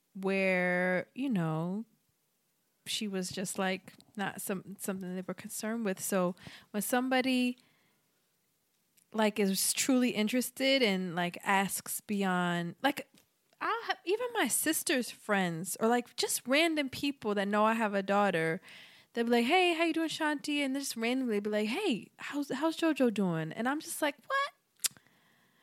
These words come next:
It just opens me up and makes me pay attention and perk up in ways that, um,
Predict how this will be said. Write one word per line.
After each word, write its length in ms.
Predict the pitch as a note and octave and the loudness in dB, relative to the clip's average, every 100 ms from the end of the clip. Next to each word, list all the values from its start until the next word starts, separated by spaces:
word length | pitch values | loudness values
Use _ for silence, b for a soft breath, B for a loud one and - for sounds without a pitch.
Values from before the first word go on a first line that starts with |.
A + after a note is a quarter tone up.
| b - | b -2
It 200 | D#4+ G4 | -2 0
just 640 | - A4+ A4+ - - - - _ - | 2 2 2 -2 -4 -6 -14 _ 4
opens 560 | C4+ D4+ D#4 D4+ C#4+ | 4 6 2 0 -2
me 200 | C4+ C4+ | -2 4
up 400 | A#3+ A3 - - - | 6 6 2 -4 -6
and 800 | A#3 A3 G#3+ G#3 G3+ G3 G3 F#3+ _ _ _ _ _ - | 0 2 2 2 0 -2 -4 -8 _ _ _ _ _ -10
makes 300 | G#3+ A3 - | -4 -4 -4
me 80 | B3 | -6
pay 260 | A#3+ B3+ G3 | -2 -2 -2
attention 760 | G3+ A3+ G3 - F#3 F3 E3+ - | -4 -8 -8 -8 -6 -6 -8 -12
and 180 | E3+ D3+ | -12 -12
perk 280 | F#3+ F3+ F#3+ | -8 -10 -10
up 180 | G3 G3 | -12 -12
in 180 | F#3+ | -12
ways 360 | F3+ F3+ F3+ F3 - | -10 -10 -10 -14 -14
that, 200 | E3+ - | -12 -12
um, 340 | - G#2+ G#3 | -14 -14 -16